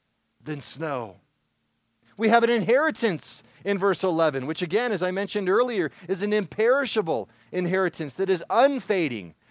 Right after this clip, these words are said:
kept in heaven apart for you. And to seal it all as a sign of God's covenant love and promise. Just as circumcision was a sign to the covenant of Abraham,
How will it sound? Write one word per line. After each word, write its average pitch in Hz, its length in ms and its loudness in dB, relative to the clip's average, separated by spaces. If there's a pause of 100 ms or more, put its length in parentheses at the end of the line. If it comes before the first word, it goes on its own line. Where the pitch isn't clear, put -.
(160)
kept - 280 0
in 151 120 -6
heaven 131 280 -2
apart 127 400 -4
for 139 120 -12
you. 113 340 -8 (260)
And 202 420 -2 (600)
to 190 200 -8
seal 269 640 4
it 247 80 10
all 147 500 2 (840)
as 175 160 -2
a 185 80 2
sign 254 540 2
of 165 180 -2
God's 220 400 -4
covenant 233 580 -2
love 170 340 2
and 160 160 -4
promise. 135 760 -10 (960)
Just 220 300 2
as 202 140 4
circumcision 220 720 0
was 160 120 -4
a 156 80 -6
sign 220 540 -2
to 185 140 -4
the 151 120 -2
covenant 190 440 -2
of 147 100 -2
Abraham, 214 640 0